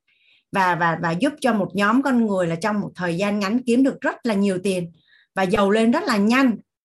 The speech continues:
Giàu lên rất là nhanh, nhưng mà, nhưng mà nếu như mà mình nghe được hết những cái câu chuyện mà hậu sau lưng của những người đó thì,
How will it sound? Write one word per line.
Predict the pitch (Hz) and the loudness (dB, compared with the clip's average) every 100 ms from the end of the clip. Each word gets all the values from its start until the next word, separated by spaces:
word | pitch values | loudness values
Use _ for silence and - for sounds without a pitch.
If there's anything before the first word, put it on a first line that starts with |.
| _ _ _ _ _ _ _ _ _ _ _ _ - | _ _ _ _ _ _ _ _ _ _ _ _ -2
Giàu | 202 202 | 2 4
lên | 226 247 | 4 4
rất | 311 | 2
là | 240 | 0
nhanh, | 190 220 226 226 233 | 0 0 2 4 4
nhưng | 262 247 233 | 4 4 4
mà, | 208 170 147 - _ _ - | 2 0 -4 -10 _ _ -6
nhưng | 226 233 | -2 0
mà | 220 180 156 | 0 -2 -4
nếu | 175 214 254 | -4 -2 0
như | 302 | 0
mà | 254 190 | 0 -2
mình | 175 175 | -4 -4
nghe | 214 226 | -4 -4
được | 190 185 - | -6 -10 -6
hết | 294 - | -6 -6
những | 220 185 | -8 -6
cái | 254 | -4
câu | 233 | -4
chuyện | 220 - 165 | -6 -6 -8
mà | 156 | -2
hậu | 240 - - | -2 -2 -8
sau | - 226 240 | -6 -2 0
lưng | 240 226 | 0 -2
của | 196 | -4
những | 139 131 202 | -6 -6 -4
người | 214 | -4
đó | 170 170 214 285 _ - - _ | -4 -4 -6 -10 _ -20 -20 _
thì, | 196 180 165 | -6 -4 -4